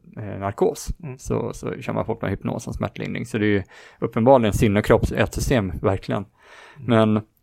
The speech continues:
Speaker 1: jag vet att, eh, jag, jag kan ju få, eller kunde mer få, huvudvärk vid mycket ljud. Mycket, till exempel när med barnen och, och det händer mycket och sen kanske vi är vid köpcentrum och så är det mycket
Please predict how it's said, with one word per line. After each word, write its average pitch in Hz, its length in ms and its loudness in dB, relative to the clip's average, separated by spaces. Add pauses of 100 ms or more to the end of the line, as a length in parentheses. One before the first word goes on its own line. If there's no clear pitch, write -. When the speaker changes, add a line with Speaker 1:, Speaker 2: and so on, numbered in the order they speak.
(600)
Speaker 1:
jag 113 100 0
vet 110 260 4
att, - 260 2 (640)
eh, 98 400 -4 (1700)
jag, 127 260 6
jag 123 240 6
kan 151 180 4
ju 147 80 4
få, 101 300 4
eller 117 140 6
kunde 127 400 2
mer 113 220 2
få, 104 340 0 (240)
huvudvärk 104 520 4
vid 110 120 2
mycket 123 580 2 (100)
ljud. - 380 -2 (800)
Mycket, 120 480 2
till 110 60 0
exempel 117 300 2
när 104 100 4
med 101 140 2
barnen 113 460 6
och, 104 380 2
och 98 200 -2
det 101 340 6 (320)
händer 113 240 4
mycket 107 280 2
och 92 60 2
sen 117 120 -2
kanske 107 240 2
vi 101 60 6
är 92 40 4
vid 92 140 0
köpcentrum 127 640 4
och 107 80 0
så 117 80 0
är - 20 4
det 110 100 4
mycket 107 180 0